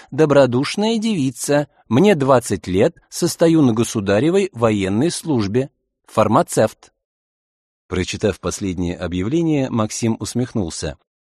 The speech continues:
вспомнив, что Анин отец возглавлял московский филиал какой-то фармацевтической компании,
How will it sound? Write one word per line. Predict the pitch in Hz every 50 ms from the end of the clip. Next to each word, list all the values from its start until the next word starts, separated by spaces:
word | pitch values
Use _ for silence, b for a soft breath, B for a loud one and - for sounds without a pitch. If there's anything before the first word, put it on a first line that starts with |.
| _ _ _
вспомнив, | - - - _ - 127 123 113 101 90
что | - - - 104 98 _
Анин | - 101 101 101 98
отец | 95 92 - 160 156 - - _
возглавлял | - 110 127 123 120 117 131 131 135 139 160 151 131
московский | 123 123 - - - 156 131 - - 113
филиал | - 120 120 143 165 160
какой-то | - 143 123 - 156 139 - 143 131 -
фармацевтической | - - - 131 131 135 127 - 143 127 - - 127 - 127 - - 135
компании, | 113 - 151 156 147 - 147 117 92 82 76 67 62